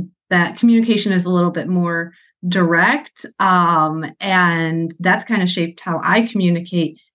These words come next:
And I noticed that, you know, there is that expectation, you know, for, as, for women to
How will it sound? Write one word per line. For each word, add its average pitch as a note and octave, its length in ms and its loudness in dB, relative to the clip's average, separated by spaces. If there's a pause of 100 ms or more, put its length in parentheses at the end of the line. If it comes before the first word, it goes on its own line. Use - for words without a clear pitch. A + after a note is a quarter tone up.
And F#3+ 120 2
I F#3 120 4
noticed D4 480 0
that, F#3+ 580 2
you G3 80 -2
know, F#3 140 0
there F#3 180 0
is F#3+ 420 -2
that E3 540 -4 (540)
expectation, G#3 1300 0
you F3 160 -2
know, E3 300 -4
for, F3 220 0
as, F3+ 200 2 (260)
for F#3+ 180 2
women G3+ 440 2
to F3+ 500 0